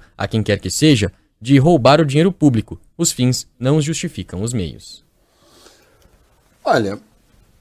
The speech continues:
Speaker 2: muitos diriam que a única chance de surgir uma terceira via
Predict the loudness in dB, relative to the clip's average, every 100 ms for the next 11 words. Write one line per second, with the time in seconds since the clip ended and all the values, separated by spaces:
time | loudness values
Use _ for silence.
0 | _ _ _ _ _ _ _ _ _ _
1 | _ -8 -8 -6 -8 -2 -2 0 0 -2
2 | -6 -6 -2 -2 -2 -4 -4 -4 -4 -4
3 | -4 -4 -4 -6 -6 -8 -10 -10 -8 -6
4 | -10 -16 -14 -14 -14 -18 _ _ _ _
5 | _ _ _ -20 -14 -12 -12 -12 -10 -10
6 | -12 -12 -10 -10 -10 -12 -12 -12 -8 -8
7 | -8 -8 -8 -8